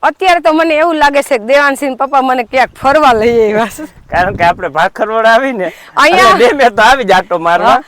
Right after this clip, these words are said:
Speaker 1: અને એવું નથી, અહીંયા બહારથી બધાય ફરવા આવે જ છે.
Speaker 2: હા.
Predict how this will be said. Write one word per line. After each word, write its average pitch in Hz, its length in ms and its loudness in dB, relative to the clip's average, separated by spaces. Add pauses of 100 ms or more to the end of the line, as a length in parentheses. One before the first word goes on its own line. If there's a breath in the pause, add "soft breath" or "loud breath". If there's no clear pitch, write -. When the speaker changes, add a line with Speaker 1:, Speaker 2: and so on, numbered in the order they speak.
(160 soft breath)
Speaker 1:
અને 277 220 -2
એવું 370 280 2
નથી, 427 160 -2
અહીંયા 330 340 2
બહારથી 359 280 2
બધાય 339 360 2
ફરવા 339 320 2 (140)
આવે 392 220 2
જ 220 60 -10 (200)
છે. 320 180 2 (220)
Speaker 2:
હા. 135 440 -4